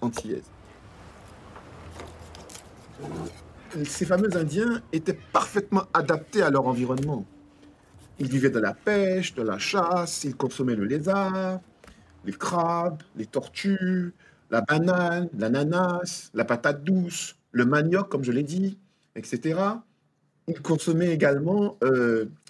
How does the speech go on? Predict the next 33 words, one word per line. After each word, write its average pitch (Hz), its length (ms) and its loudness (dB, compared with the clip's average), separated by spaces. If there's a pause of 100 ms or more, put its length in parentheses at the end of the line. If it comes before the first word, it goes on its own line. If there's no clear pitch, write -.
(140)
ce - 120 -20
qu'on 131 100 2
appelle 131 240 4
les 113 140 0
burgos, 160 640 4
toutes - 200 -12
sortes 131 280 -2
de, 120 120 2
d'espèces 120 400 0
de 113 80 -2
poissons, 185 720 -2 (320)
canne 123 200 0
à 151 60 0
sucre, 180 680 0
euh, 127 120 6 (240)
et 110 100 -8
cetera. 170 600 -6 (760)
Mais 170 120 4
il 180 80 4
faut 185 160 0
savoir 180 400 2
que 156 80 0
le 131 260 4
manioc 139 640 2
demeurait 147 760 2 (340)
l'aliment 120 340 4
de 113 100 2
base, 98 380 -4 (920)
ainsi 139 220 2
que - 80 -2
la 139 80 6
patate 120 340 -2
douce. - 360 -12